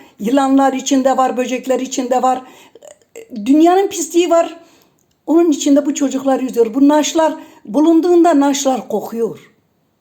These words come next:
Naşlar kokuyor. Naşlar o kadar kötü bir suda yüzüyor ki buna vicdan, merhamet dayanmaz. Yapmadılar bunlar.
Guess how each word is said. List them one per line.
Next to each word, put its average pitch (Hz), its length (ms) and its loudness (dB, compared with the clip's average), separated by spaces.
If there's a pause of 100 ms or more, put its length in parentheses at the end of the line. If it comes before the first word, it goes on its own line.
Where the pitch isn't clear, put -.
(380)
Naşlar 311 560 0
kokuyor. 285 520 0
Naşlar 302 440 -2 (580)
o 285 180 -4
kadar 330 380 0 (340)
kötü 285 260 0
bir 320 100 4
suda 285 280 -2
yüzüyor 302 520 0
ki 269 280 -6 (200)
buna 269 440 -2 (180)
vicdan, 226 340 -4
merhamet 208 480 -8
dayanmaz. 160 580 -14 (300)
Yapmadılar 226 760 0
bunlar. 170 380 -6